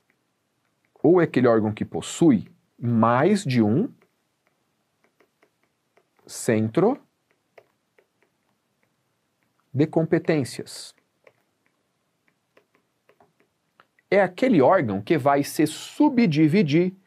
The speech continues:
em outros órgãos. Esse órgão aqui, já já chega no exemplo, peraí. Ele subdivide-se, ou é subdividido, fica mais bonito.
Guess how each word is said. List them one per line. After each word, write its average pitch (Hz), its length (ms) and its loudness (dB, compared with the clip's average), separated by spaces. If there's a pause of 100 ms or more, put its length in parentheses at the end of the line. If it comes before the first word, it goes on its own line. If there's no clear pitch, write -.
(340)
em 185 200 0
outros 160 380 2
órgãos. 131 520 0 (280)
Esse 214 360 0
órgão 156 320 4
aqui, 160 460 -2 (100)
já 107 160 0
já 147 140 2
chega 190 180 -2
no 226 80 2
exemplo, 170 380 0
peraí. 135 400 0 (1300)
Ele 143 300 2
subdivide-se, 165 1700 0 (2000)
ou 359 120 2
é 240 40 2
subdividido, 202 640 2
fica - 180 -10
mais 165 140 0
bonito. 117 420 0